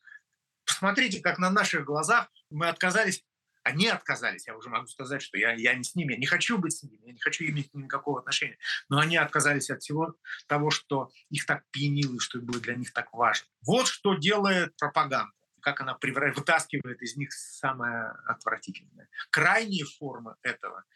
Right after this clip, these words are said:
мы ми-, видели в Буче, и теперь крайние формы вдруг увидели это в соседнем кибуце.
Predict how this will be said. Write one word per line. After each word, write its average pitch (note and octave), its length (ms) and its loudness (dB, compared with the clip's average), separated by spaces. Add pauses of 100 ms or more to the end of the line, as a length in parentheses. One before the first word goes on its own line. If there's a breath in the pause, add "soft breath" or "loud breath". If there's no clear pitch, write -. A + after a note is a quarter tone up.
(160 soft breath)
мы B2+ 240 -10
ми-, B2 320 -12
видели A2 400 -10
в A2 140 -14
Буче, A3+ 460 2 (580 loud breath)
и - 80 -20
теперь F3 560 -2 (480)
крайние C#3 380 0
формы C3+ 360 -6
вдруг A#2 300 -10
увидели A2+ 400 -8
это G#2 160 -12
в - 40 -16
соседнем G#2 460 -10
кибуце. - 480 -20